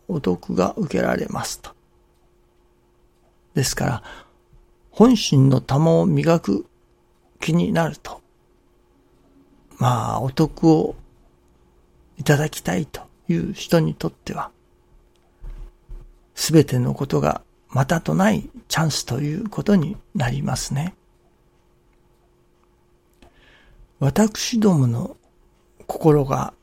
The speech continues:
何を求めているか、どこに焦点が置かれているか、で、その一生の事柄が変わってくるように思いますね。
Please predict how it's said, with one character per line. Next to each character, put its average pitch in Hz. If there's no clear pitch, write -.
何 208
を 139
求 131
め 165
て -
い 208
る -
か、 -
ど 180
こ 226
に 151
焦 175
点 -
が -
置 -
か -
れ -
て -
い -
る -
か、 -
で、 185
そ 143
の 131
一 156
生 143
の 143
事 143
柄 143
が -
変 139
わ 139
っ 135
て -
く 170
る 185
よ 151
う 139
に 208
思 131
い 139
ま 143
す -
ね。 156